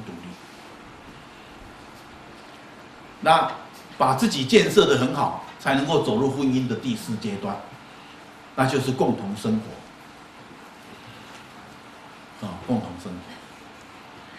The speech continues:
所以呢，这是一个，一个很重要的一个过程，啊，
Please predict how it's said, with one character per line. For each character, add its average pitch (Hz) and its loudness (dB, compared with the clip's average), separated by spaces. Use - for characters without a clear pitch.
所 185 10
以 170 10
呢， 127 6
这 180 8
是 175 6
一 170 6
个， 135 8
一 160 -2
个 143 8
很 113 6
重 156 4
要 131 10
的 110 6
一 117 4
个 104 2
过 185 8
程， - 0
啊， 92 -4